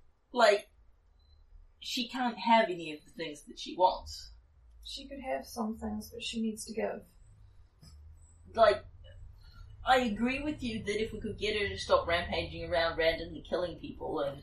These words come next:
Speaker 1: threatening my friends, um, that would be a good thing. I just don't get why you think we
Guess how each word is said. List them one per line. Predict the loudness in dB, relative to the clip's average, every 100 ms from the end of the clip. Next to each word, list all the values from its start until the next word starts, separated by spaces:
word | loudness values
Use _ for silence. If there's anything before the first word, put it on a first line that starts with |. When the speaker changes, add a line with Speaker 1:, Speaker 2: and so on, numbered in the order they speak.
| -4
Speaker 1:
threatening | -4 -4 -8
my | -8 -8
friends, | -4 -4 -2 -4 -4 -6 -18 -20 -20 -14 2
um, | 4 4 0 -10 -6 4
that | 6 6
would | -2
be | -2
a | -2
good | -2 -4 -2
thing. | -4 0
I | 0
just | 2 0
don't | -2 -4 -2
get | -4
why | 6 6
you | 6
think | -4 -8 -8
we | -10